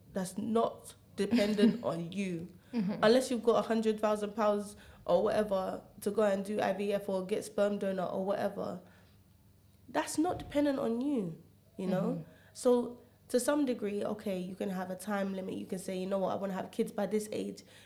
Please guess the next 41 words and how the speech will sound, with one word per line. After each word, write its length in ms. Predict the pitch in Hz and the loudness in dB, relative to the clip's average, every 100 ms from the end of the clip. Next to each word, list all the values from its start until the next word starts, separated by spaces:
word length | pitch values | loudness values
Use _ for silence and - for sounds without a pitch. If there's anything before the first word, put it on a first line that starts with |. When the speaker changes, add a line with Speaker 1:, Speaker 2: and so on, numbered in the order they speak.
| - | -4
Speaker 1:
because 400 | 214 214 208 - - - | -2 0 -2 -8 -18 -14
yes, 520 | 190 196 - - - - - - - - | 2 2 2 -2 -12 -16 -20 -20 -16 4
it's 220 | 226 226 | 4 4
not, 160 | 247 240 | 0 0
it's 100 | 226 | 0
not 100 | 180 | 0
a 40 | 180 | 4
great 240 | 254 285 | 2 4
thing, 120 | 220 | 0
and 100 | 202 | 2
Speaker 2:
Mm-hmm. 80 | 196 | 6
Speaker 1:
women 200 | 220 208 | 6 6
hate 220 | 220 226 | 2 0
talking 260 | 262 285 226 | -2 0 0
about 180 | 180 175 | 0 -2
it, 300 | 196 247 - - - - - | -2 -4 -10 -20 -20 -12 -6
but 160 | 202 | -2
there 140 | 214 208 | 0 0
is 160 | 262 247 | 2 2
a 60 | |
biological 680 | 202 202 196 202 202 208 196 | 2 2 2 -2 -4 -8 -8
piece 360 | 185 254 254 - | -6 -4 -4 -4
to 100 | - | -6
this 340 | 165 165 165 185 | -2 -2 -2 -2
when 100 | 185 | -2
it 100 | - | 0
comes 300 | 208 202 - | -2 -2 -6
to 300 | - 180 - - - - | -4 -2 -4 -10 -20 -2
getting 260 | 208 190 185 | 0 2 0
married, 260 | 185 180 | 0 -2
having 300 | 175 190 175 | -4 -4 -4
kids. 560 | 180 262 247 262 - - _ _ - | 0 4 4 2 -10 -18 _ _ -8
Speaker 2:
Mm-hmm. 300 | 202 185 170 175 - - - - | -4 -4 -6 -12 -16 -20 -20 2
Speaker 1:
But 120 | 226 | 4
then 160 | 226 233 | 6 4
at 80 | 233 | 2
the 80 | 226 | 0
same 300 | 254 240 233 | 2 2 2
point 280 | 233 208 | 0 0
as 200 | - 175 233 | -2 -2 4
well, 420 | 233 202 202 | 4 4 0